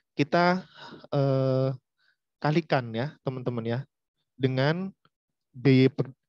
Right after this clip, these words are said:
eh, kita kalikan yang sebelah sini, dia dikalikan D Y per D Y, teman-teman ya. Nah, kan nggak mempengaruhi, nggak merubah persamaan. Nah, sehingga kemudian ini kita D Y kuadrat per D Y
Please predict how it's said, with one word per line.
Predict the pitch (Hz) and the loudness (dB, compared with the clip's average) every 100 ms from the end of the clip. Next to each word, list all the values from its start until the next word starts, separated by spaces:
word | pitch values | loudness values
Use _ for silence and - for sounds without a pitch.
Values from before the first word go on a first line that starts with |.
| _ - | _ -2
eh, | 131 | -2
kita | 143 143 | 0 0
kalikan | 151 143 139 - 147 156 | 0 -2 -2 -2 -2 -2
yang | 143 | -8
sebelah | - 131 135 | -6 -4 -4
sini, | - 185 143 143 156 _ _ _ - | -2 -4 -4 -10 -14 _ _ _ 0
dia | 143 151 | 2 2
dikalikan | 139 135 131 143 143 | 0 -2 -2 -4 0
D | 131 127 | 2 2
Y | |
per | 131 127 | 0 -4
D | 117 131 | -4 -2
Y, | 123 | -2
teman-teman | 110 110 107 110 104 | -4 -12 -16 -16 -12
ya. | 104 131 _ _ _ _ _ _ _ _ _ _ _ - | -12 -14 _ _ _ _ _ _ _ _ _ _ _ -18
Nah, | - 50 _ _ | -18 -20 _ _
kan | - 151 | -6 -2
nggak | 139 139 | -2 -2
mempengaruhi, | 131 139 135 139 127 107 - _ _ _ _ _ _ _ - | -2 0 4 4 4 0 -6 _ _ _ _ _ _ _ -6
nggak | 123 - | -4 -2
merubah | 135 131 127 135 | 0 2 2 -2
persamaan. | - 135 131 131 127 117 98 _ _ _ - | -4 -8 -6 -6 -4 -6 -10 _ _ _ -18
Nah, | 90 - _ - - - | -14 -14 _ -20 -20 -20
sehingga | - - 143 143 | -6 -2 -2 -2
kemudian | 135 131 127 139 170 220 - _ - | -2 0 2 2 0 -4 -18 _ -2
ini | 175 185 147 156 - - | 0 0 -6 -8 -12 -6
kita | 131 135 131 147 _ _ _ _ _ _ _ _ _ | -2 0 -2 -4 _ _ _ _ _ _ _ _ _
D | 131 139 131 | 2 4 4
Y | 131 | 4
kuadrat | 139 127 139 - | 2 2 0 0
per | 127 | -4
D | 127 | 0
Y | 123 | 2